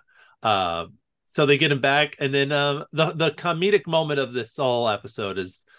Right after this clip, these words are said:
when they get c-, the T V A saves them moments before they're destroyed.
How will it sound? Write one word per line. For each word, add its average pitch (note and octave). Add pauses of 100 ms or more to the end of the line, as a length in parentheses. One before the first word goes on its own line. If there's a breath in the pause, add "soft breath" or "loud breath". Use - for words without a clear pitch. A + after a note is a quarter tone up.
(220 soft breath)
when C3+
they B2
get D3+
c-, -
the A#2
T F3
V E3
A E3
saves G#2
them G2+
moments B2+
before A2
they're F#2+
destroyed. F2+